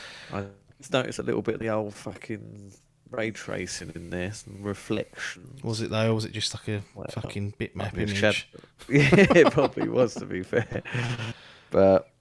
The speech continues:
Speaker 2: Did it, what did you,
Speaker 1: no.
Speaker 2: did you like anything about? I liked Nightwing's glider,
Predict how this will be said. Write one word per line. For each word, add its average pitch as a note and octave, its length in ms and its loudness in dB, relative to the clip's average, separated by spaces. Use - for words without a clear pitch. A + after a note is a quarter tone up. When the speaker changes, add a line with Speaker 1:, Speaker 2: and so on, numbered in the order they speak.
Speaker 2:
Did B3+ 180 6
it, E3+ 60 0
what C#4 120 8
did - 120 10
you, - 80 4
Speaker 1:
no. - 60 2
Speaker 2:
did G#2 140 4
you F#3+ 60 4
like C4 200 8
anything B3 220 4
about? A#3 140 4
I G3+ 40 8
liked - 560 6
Nightwing's D3+ 520 6
glider, A#2 580 2